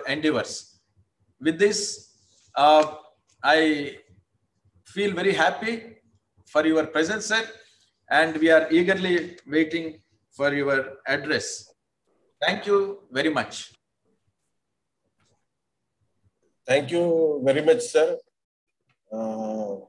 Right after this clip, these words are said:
Speaker 2: for your message and, uh, and the insight into this, uh, subject. And, uh, you have set the tone for this meeting. And I also thank Doctor R V S K Reddy garu,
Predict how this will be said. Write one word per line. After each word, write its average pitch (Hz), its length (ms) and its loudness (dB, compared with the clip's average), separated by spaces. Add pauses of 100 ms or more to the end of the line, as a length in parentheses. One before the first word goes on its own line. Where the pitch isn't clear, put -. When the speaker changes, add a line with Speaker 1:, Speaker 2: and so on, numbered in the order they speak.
(280)
Speaker 2:
for 127 200 -2
your 131 220 6
message 127 600 0 (460)
and, 123 120 0
uh, 131 200 4
and 127 200 0
the 127 140 4
insight 147 480 0 (400)
into 131 200 -6
this, 127 440 -8
uh, 117 180 0
subject. 123 540 0 (920)
And, 127 260 2
uh, 127 60 4
you 123 180 2
have 120 200 0
set 127 220 -6
the 127 600 -2 (920)
tone 143 220 -2
for 139 120 -4
this 120 380 -6
meeting. 131 600 -4 (760)
And 131 140 2
I 131 60 6
also 143 300 4
thank 147 320 0
Doctor 127 200 -2
R 123 120 2
V 131 120 -4
S 131 120 -8
K 139 120 -8
Reddy 127 240 -6
garu, 127 320 0